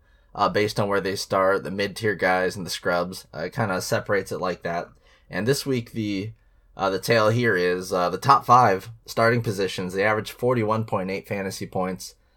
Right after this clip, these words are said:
Um, none of the other, uh, sections of five,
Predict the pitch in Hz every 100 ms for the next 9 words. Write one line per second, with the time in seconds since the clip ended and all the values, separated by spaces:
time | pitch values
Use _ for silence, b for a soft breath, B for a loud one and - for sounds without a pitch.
0 | _ _ - 92 92 87 - 104 123 151
1 | 110 117 - 110 107 101 98 110 _ _
2 | - 95 90 - 110 - 110 98 92 -
3 | 101 95 95 95